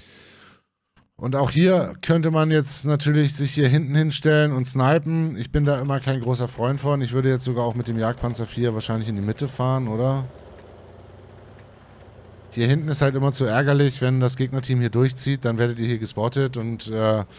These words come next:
könnt dann auch nicht mehr groß was machen. Ähm, in der Stadt sehe ich mich jetzt auch nicht. Äh, aus der Mitte kann man halt in alle Himmelsrichtungen immer feuern, das ist ganz schön. Man,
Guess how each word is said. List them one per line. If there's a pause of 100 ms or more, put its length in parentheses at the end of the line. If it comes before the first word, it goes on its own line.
(320)
könnt
dann
auch
nicht
mehr
groß
was
machen. (680)
Ähm,
in
der
Stadt
sehe
ich
mich
jetzt
auch
nicht. (400)
Äh,
aus
der
Mitte
kann
man
halt
in
alle
Himmelsrichtungen
immer
feuern,
das
ist
ganz
schön. (2500)
Man,